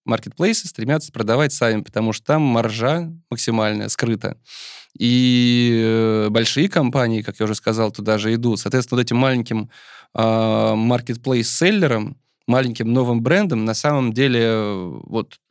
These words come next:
год, два, три, четыре назад, если бы они этим занимались, это было бы круто.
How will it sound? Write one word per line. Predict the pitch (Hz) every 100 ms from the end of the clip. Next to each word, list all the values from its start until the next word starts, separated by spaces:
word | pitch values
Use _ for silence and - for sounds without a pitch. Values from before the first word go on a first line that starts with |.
| _ -
год, | 123 139 143 123
два, | 104 104 113 135 135 123 107 -
три, | 117 139 151 143 135 104
четыре | - - 151 156
назад, | 127 123 120
если | 107 -
бы | 110
они | 110
этим | 104 107
занимались, | 120 123 123 104 131
это | 127
было | 117 120
бы | 120
круто. | - 117 - -